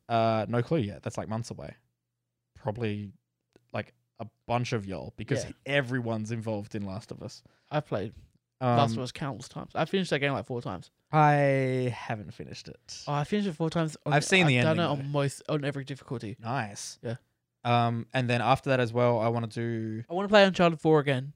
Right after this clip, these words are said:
Speaker 1: Yeah. I wanna do, um, The Witcher, uh, before Cyberpunk.
Speaker 2: Have you played all the Uncharted games?
Speaker 1: Uh,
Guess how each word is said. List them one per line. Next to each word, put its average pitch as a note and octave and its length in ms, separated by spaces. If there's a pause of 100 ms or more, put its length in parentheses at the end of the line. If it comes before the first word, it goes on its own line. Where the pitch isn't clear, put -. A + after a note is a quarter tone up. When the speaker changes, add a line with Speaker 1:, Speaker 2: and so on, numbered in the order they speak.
Speaker 1:
Yeah. A2 300 (320)
I C3 100
wanna C#3 180
do, B2+ 360
um, A2+ 520
The A2+ 60
Witcher, B2+ 340 (600)
uh, A#2+ 260
before A#2 360
Cyberpunk. C3+ 560 (120)
Speaker 2:
Have D#3 100
you F3 80
played F3 200
all D#3+ 120
the D#3+ 100
Uncharted D#3+ 360
games? G#3+ 300 (140)
Speaker 1:
Uh, A2+ 520